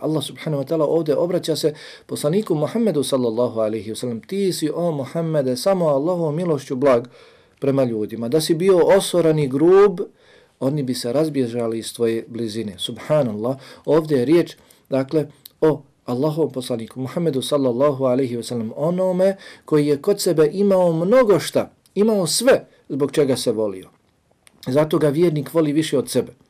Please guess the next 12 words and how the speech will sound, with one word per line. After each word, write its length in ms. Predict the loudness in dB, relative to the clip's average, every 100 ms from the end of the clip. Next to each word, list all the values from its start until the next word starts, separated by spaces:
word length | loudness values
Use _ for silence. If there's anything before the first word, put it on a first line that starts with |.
| _ _ _ -12
od 120 | -4
svoje 240 | 2 2
porodice, 500 | 6 6 4 0 -12 -20 _ _ -12
od 140 | -4
svoje 220 | 2 4
djece, 360 | 4 0 -2 -14 -18 _
od 280 | -4 -4 -6 -20 _ -10
svoga 460 | 0 2 4 0 -2
oca, 320 | -2 -2 -4 -8
od 160 | -6 -2
svoje 360 | 4 4 4 -2 -4
majke. 460 | 0 0 -2 -12